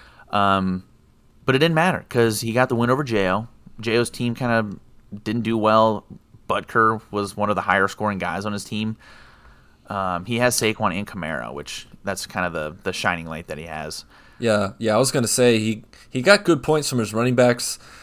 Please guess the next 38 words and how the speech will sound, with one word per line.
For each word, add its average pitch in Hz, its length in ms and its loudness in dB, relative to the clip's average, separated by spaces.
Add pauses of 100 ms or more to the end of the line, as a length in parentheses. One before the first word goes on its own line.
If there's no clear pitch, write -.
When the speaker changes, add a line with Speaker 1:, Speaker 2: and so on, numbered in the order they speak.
(140)
Speaker 2:
this - 220 -2
week, 120 400 0
but 98 240 0
yeah, 110 320 6
his 123 240 0
wide 113 180 8
receivers 101 480 -2
just 95 200 -8
really 101 240 0
didn't 95 240 -6
do 95 160 -6
well. 78 300 -8 (220)
And 113 140 0
I, 127 220 2
Speaker 1:
Mm-hmm. 101 260 -4
Speaker 2:
I 117 100 -2
remember 160 480 2
a 131 60 2
couple 131 260 2
weeks 147 180 -2
ago 113 160 0
we 113 120 2
talked 123 240 2
about 104 420 4
Cortland 147 340 0
Sutton 107 480 2 (280)
was - 320 0 (260)
turning 151 320 6
into 120 140 4
one 117 160 4
of 113 80 2
those 110 540 2
consistent 127 760 2 (140)
ten 139 260 2
to 123 60 6
twelve 123 340 2
point - 260 -2
guys 101 520 2